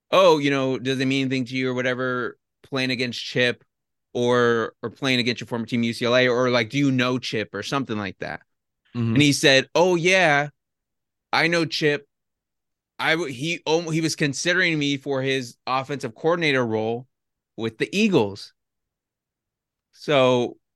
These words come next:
Speaker 1: they say that, or, or we see it on Twitter. And so the next day at practice, we asked Chip, "Oh, you know, we know you and Chip, like,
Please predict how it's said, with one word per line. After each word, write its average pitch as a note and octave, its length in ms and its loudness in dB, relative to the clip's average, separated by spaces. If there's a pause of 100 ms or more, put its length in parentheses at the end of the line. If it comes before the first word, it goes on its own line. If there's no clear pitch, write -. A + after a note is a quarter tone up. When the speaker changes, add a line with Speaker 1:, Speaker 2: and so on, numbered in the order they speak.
(120)
Speaker 1:
they C#3 260 4
say D#3 320 2
that, D3+ 420 4
or, B2+ 100 2
or A#2 280 -4
we C#3+ 180 -2
see D#3+ 200 -4
it D#3+ 60 2
on D3+ 180 0
Twitter. D3 540 -2 (220)
And B2+ 100 -10
so C#3+ 240 0
the C#3+ 100 2
next D#3+ 420 0
day D#3+ 260 2
at D#3 180 2
practice, D3+ 640 -6 (280)
we F3 320 6
asked F3+ 340 2
Chip, A3+ 360 2 (440)
"Oh, G#3+ 240 6
you F#3 120 0
know, F#3+ 200 -4
we F#3+ 260 -4
know G#3 180 0
you G3 320 -2
and F#3+ 160 -6
Chip, F#3+ 280 -8
like, D#3+ 400 0